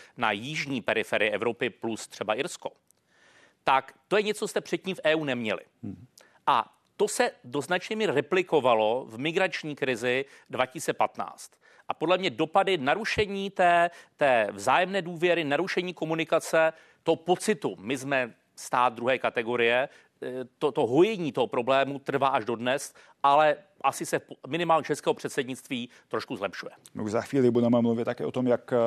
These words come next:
Speaker 2: tady v Česku vnímáme Evropskou unii. Budeme mluvit o podpoře, eh, nebo nepodpoře našemu členství v Evropské unii. Jak velkou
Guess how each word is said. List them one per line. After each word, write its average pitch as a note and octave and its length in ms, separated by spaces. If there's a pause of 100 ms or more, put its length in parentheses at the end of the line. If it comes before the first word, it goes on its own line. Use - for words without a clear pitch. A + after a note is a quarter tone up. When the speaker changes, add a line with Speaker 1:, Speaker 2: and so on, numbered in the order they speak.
(260)
Speaker 2:
tady A#2 240
v - 100
Česku B2+ 340
vnímáme A#2 600 (240)
Evropskou A2 380
unii. G#2+ 640 (100)
Budeme G#2 440
mluvit G#2 380
o A2+ 300 (300)
podpoře, B2 520 (640)
eh, A2+ 40
nebo A2+ 160
nepodpoře A#2 560 (100)
našemu A2 380
členství A2+ 460
v - 60
Evropské G#2+ 480
unii. A2 400 (420)
Jak - 200
velkou C#3 600